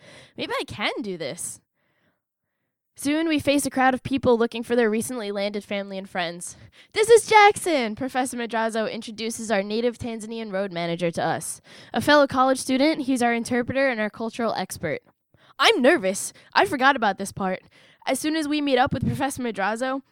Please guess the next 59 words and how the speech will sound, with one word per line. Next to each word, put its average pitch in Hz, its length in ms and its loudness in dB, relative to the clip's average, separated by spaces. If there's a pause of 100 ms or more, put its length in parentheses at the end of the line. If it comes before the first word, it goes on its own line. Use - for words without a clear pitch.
(120)
our 247 80 2
safe 277 280 -2
face, 262 300 -2
our 226 60 -4
fearless 277 400 -4
leader, 294 320 -6 (200)
she - 140 -6
goes 349 220 2
and 339 80 0
adds 277 280 0
new 262 300 8
people 269 340 -2
to 370 120 -2
the 359 80 -2
mix, 370 320 -4 (100)
new 359 380 4
people 381 320 4
who 330 80 2
don't 320 160 4
know 339 100 4
who 339 80 4
I 294 300 6
am, 302 400 4 (100)
who 330 100 8
I 320 220 6
really 349 500 6
am, 403 240 2 (220)
what 349 100 4
I 381 60 6
have 370 140 4
to 311 80 -2
hide. 277 400 0 (240)
They'll 403 100 2
be 427 100 6
with 453 200 0
us 480 140 0
the 294 160 6
whole 440 420 8
time. 403 440 6 (200)
How 415 120 6
will 453 160 10
I 359 140 8
hide 427 480 6
this? 208 520 -4 (920)
On 320 140 2
the 330 80 -4
bus 339 240 6
from 339 100 -6
the 294 140 0
airport, 311 520 -2
I 277 120 0
determine 277 460 0
that 233 120 0
Jackson 226 460 0
is 220 100 -8
polite 196 460 -4
and 196 120 -10
kind. 202 480 -4
His 262 220 -2